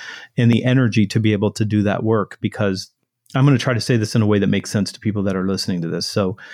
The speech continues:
here, here's how I would say this to you. There are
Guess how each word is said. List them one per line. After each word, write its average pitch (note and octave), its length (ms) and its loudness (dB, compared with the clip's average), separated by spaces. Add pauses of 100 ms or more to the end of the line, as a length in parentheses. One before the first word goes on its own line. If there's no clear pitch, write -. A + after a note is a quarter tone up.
here, D3+ 220 2
here's D3+ 200 2
how C3 140 4
I A2+ 80 4
would G#2+ 160 0
say G#2+ 180 2
this G2 200 0
to G2 100 0
you. E2 260 0 (760)
There C#3+ 480 4
are A#2 380 0